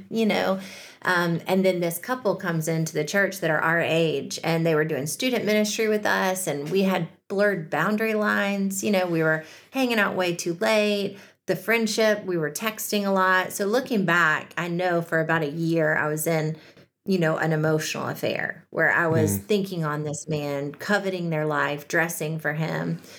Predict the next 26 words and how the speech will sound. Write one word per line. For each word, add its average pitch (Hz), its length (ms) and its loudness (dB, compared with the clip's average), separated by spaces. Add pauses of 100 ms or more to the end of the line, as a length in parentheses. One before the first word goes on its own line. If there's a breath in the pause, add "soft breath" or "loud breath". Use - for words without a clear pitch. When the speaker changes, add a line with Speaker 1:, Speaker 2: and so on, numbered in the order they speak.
(320 loud breath)
Speaker 1:
You 208 100 2
know, 175 120 2
and 170 280 0
then 170 440 0
what 170 180 2
happened 170 420 -2
in 151 80 -2
our 196 180 2
story 170 380 -2
was 160 240 -2
we 170 180 2
had 160 200 2
a, 147 220 -2 (720)
a, 165 60 -2
a 165 40 -2
child 180 320 0
that 170 80 -2
was 160 140 -4
born 165 180 0
in 151 160 0
May, 151 520 0
and 160 120 0
he 160 140 2
was 151 160 0
born 156 280 0
premature. 156 840 -2